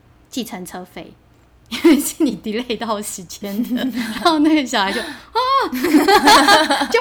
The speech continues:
爆啊，对啊，然后，然后其实我，我要跟那个家长讲的就是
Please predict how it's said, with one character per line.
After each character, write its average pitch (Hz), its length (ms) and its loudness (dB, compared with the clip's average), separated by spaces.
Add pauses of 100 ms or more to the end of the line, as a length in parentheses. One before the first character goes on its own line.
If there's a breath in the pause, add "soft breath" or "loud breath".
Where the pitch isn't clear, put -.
(140)
爆 330 320 4
啊， 285 140 2 (640 loud breath)
对 370 260 2
啊， 302 160 4
然 285 160 0
后， 320 240 0 (460 loud breath)
然 269 100 2
后 320 400 -2 (140)
其 311 200 -4
实 339 120 -2
我， 226 140 -4
我 226 180 -2
要 285 160 4
跟 277 200 -2
那 269 140 -2
个 226 280 -4
家 220 280 -4
长 190 560 -10 (460)
讲 185 260 -6
的 196 100 -12
就 233 160 -8
是 214 520 -10